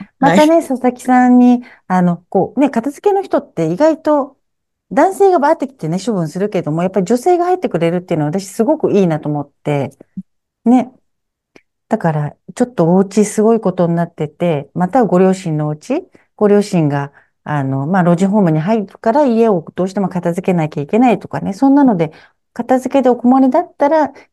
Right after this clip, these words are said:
Speaker 2: ぜひぜひ佐々木さんに。
Speaker 1: うん。
Speaker 2: うん。
Speaker 1: ありがとうございます。
Speaker 2: そう。いや、これ私、あの、ほら、私も佐々木さんのアシスタントでたまにね、お片付け行ったりするので、
Speaker 1: うん。
Speaker 2: もう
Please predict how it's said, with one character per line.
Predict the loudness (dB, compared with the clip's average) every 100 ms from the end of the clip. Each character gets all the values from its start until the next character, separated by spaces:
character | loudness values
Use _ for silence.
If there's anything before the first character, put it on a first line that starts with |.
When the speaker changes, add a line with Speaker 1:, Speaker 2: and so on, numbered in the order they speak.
| -6
Speaker 2:
ぜ | -2
ひ | 0
ぜ | 0
ひ | -2 -8
佐 | -8 -16 -6
々 | -6
木 | -6
さ | -2 0
ん | 0
に。 | -2 -4 -10 _ _ _ _
Speaker 1:
う | -8
ん。 | -2
Speaker 2:
う | 0 0
ん。 | -4
Speaker 1:
あ |
り | -6 -4
が | -4
と | -4
う |
ご | -8
ざ | -8
い | -10
ま | -12
す。 | -20 _ _ _ _
Speaker 2:
そ | -6 -6 -4
う。 | -2
い |
や、 | 0
こ | 2
れ | 2
私、 | 2 0 -4 -2
あ | 0 2
の、 | 0 -2 -8
ほ | -10 -4
ら、 | -4 -4
私 | -4 0
も | -2
佐 | 0
々 | -4 -4
木 | -2
さ | 0
ん | 2
の | 2
ア | 0
シ | -4
ス | -2
タ | -2
ン |
ト | 0
で | -2
た | -2
ま | -4
に | -2 -4 -4 -4
ね、 | -4
お | -2
片 | -2 -2
付 | -4
け | -8
行 | -6
っ |
た | -2
り | -4
す | -4
る | -4 -4
の | -4
で、 | -4 -6 -6 -12 -20 -16
Speaker 1:
う | -14
ん。 | -6
Speaker 2:
も | 0 2 4 0
う | -4